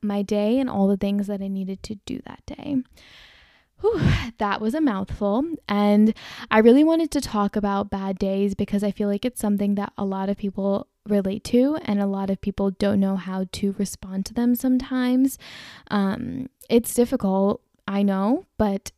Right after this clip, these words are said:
you can all push through it. It's okay to feel not okay, and you just need to kinda, like, recognize that. Um, being a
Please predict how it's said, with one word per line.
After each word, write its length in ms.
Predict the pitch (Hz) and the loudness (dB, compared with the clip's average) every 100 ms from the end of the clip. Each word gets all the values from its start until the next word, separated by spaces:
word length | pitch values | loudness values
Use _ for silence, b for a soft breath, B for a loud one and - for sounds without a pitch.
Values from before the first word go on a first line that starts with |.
| - | -16
you 120 | - 196 | -10 -2
can 160 | 202 | 0
all 100 | 190 | 0
push 240 | 190 202 - | -2 -6 -6
through 260 | 208 202 | -4 -2
it. 200 | 285 320 | -4 -6
It's 160 | 214 208 | -8 -6
okay 300 | 202 - 202 | -6 -6 -6
to 120 | - | -6
feel 460 | 196 208 196 196 202 | -10 -4 -2 -2 -2
not 240 | 202 185 - | -6 -6 -10
okay, 580 | 202 - 190 208 294 - | -12 -12 -8 -6 -6 -6
and 220 | 196 196 196 | -4 -2 -2
you 40 | |
just 200 | 196 208 | -2 -2
need 180 | 214 196 | -2 -4
to 60 | 202 | -6
kinda, 280 | - 196 190 | -10 -8 -6
like, 280 | 196 196 | -8 -12
recognize 640 | - - 214 226 262 277 269 | -20 -10 -4 -2 -2 -4 -6
that. 320 | 285 294 311 B B B B B | -10 -10 -12 B B B B B
Um, 340 | - 208 202 208 208 | -2 0 0 -2 -6
being 520 | 214 208 208 202 202 | -2 0 2 0 -2
a 120 | - | -4